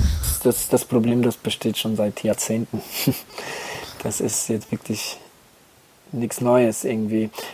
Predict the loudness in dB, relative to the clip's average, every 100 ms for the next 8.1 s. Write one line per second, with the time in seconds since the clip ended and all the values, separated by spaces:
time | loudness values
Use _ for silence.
0 | -2 2 8 8 8 6 4 2 2 2
1 | 4 4 4 4 4 2 2 2 2 4
2 | 6 6 6 4 4 4 4 4 4 4
3 | 4 6 4 6 0 -2 -10 -14 -8 0
4 | 2 4 4 2 0 -6 -8 -6 -4 0
5 | 2 2 2 0 0 -2 -2 -2 0 4
6 | 8 8 8 4 2 0 0 0 0 0
7 | 0 0 0 4 4 4 2 4 6 8
8 | 8